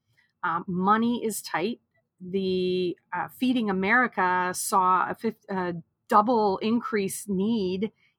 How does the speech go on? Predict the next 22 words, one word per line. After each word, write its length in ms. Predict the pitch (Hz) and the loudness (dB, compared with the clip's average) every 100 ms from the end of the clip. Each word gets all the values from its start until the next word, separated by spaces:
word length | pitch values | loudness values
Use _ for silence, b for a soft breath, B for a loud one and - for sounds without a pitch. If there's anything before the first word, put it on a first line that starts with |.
| _ | _
in 420 | 214 196 190 190 | 0 0 -2 -4
food 280 | - 240 247 | -2 0 0
distribution, 760 | 208 - 180 175 170 165 202 233 b b b _ | 0 -2 -4 -4 -6 -4 -4 -6 b b b _
uh, 180 | 117 170 | -4 -4
for 180 | - 202 | -2 -2
people 300 | - 220 208 | -2 -2 0
needing 760 | 202 196 220 208 208 208 208 - | 2 0 0 0 0 -2 -4 -4
food. 560 | - 233 277 156 175 b b b _ | 0 2 2 -2 -6 b b b _
Um, 480 | 202 202 202 202 196 - _ _ _ - _ - | 2 4 4 4 -2 -8 _ _ _ -20 _ -10
you 140 | 190 220 | -4 -2
have 160 | 214 | -4
people 340 | - 262 285 277 | -2 2 4 4
that 260 | 233 220 | 2 2
normally 800 | 220 220 233 262 294 277 262 247 | 2 2 4 6 6 6 2 -2
are 140 | - 208 | 0 -2
being 480 | 214 226 226 214 202 | 0 -2 -2 -4 -6
watched 760 | 180 196 196 220 - - - _ _ _ _ _ _ | 0 4 6 4 -2 -12 -14 _ _ _ _ _ _
all 300 | - 226 240 | 0 4 4
the 120 | 226 | 2
time 500 | 220 - 226 220 214 | -2 0 2 4 2
when 200 | 196 190 | -2 -2
their, 540 | 185 190 185 185 185 | -2 0 2 2 0